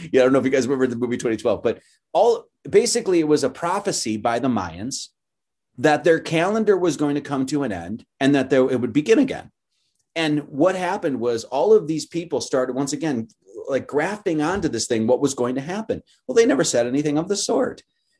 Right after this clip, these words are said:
And this is one of the f-, first things that I ever, like I said, ever really got into. It actually really sparked my interest in all of these studies, whether that's mathematics, horology, archaeoastronomy,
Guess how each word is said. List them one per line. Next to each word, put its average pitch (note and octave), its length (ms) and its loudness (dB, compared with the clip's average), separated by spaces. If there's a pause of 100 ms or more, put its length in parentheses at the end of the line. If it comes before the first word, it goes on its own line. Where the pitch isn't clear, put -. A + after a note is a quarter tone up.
And D3+ 360 2
this G#3+ 200 4
is F#3+ 80 -4
one E3 160 0
of C#3+ 60 0
the C3 100 0
f-, - 360 -20
first F3 280 -4
things D#3 220 -2
that C3 100 0
I B2+ 80 -2
ever, C3+ 200 -4
like A#2+ 200 -4
I - 20 -4
said, B2+ 220 -2
ever A#2+ 180 -2
really A#2+ 220 -2
got G#2+ 220 -2
into. C3+ 260 -4
It F#2 80 -6
actually B2 420 -6
really C#3 300 0
sparked - 520 -4 (600)
my A2 120 -2
interest D3+ 440 0
in G#2+ 100 -4
all C#3+ 240 4
of B2+ 140 -2
these A2+ 180 -2
studies, F#2+ 420 -6 (360)
whether C3 180 6
that's A2 260 0
mathematics, C#3 640 -4
horology, C3 840 0
archaeoastronomy, C#3+ 1300 -2